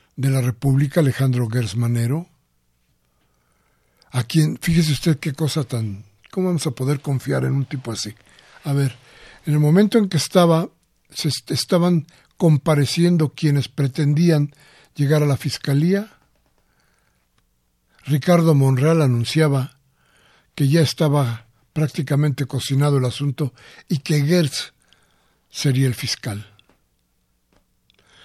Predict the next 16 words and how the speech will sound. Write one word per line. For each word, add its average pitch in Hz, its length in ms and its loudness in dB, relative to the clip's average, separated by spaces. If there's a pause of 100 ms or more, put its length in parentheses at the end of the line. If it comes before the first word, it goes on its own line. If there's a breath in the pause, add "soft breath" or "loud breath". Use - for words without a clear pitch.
(280 soft breath)
¿Cómo 180 240 2
se 143 140 0
puede 147 300 0
confiar 143 380 -2
en 139 120 2
un 135 120 2
tipo 139 500 -4 (680 soft breath)
que 135 120 -2
va 139 120 0
a 127 40 0
ser 143 260 -2
la 131 100 -2
de 110 120 -8
justo, 143 640 -4 (200)
de 110 80 -6
honesto, 147 600 -4